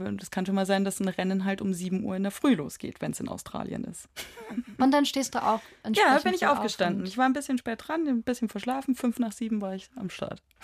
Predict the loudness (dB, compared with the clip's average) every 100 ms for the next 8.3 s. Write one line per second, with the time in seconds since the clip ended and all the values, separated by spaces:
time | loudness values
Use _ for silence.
0 | -20 _ _ -2 2 4 6 6 6 4
1 | 2 -2 2 4 6 4 2 0 -4 -2
2 | -2 -2 -4 0 0 4 6 6 4 -2
3 | -20 -20 _ _ _ _ _ _ -2 2
4 | 4 4 4 4 4 4 0 -4 -4 0
5 | 0 2 2 2 2 0 -2 -2 0 0
6 | 0 0 0 0 2 2 2 -2 -2 -4
7 | 0 2 4 2 2 0 0 -2 -4 -8
8 | -6 -6 -10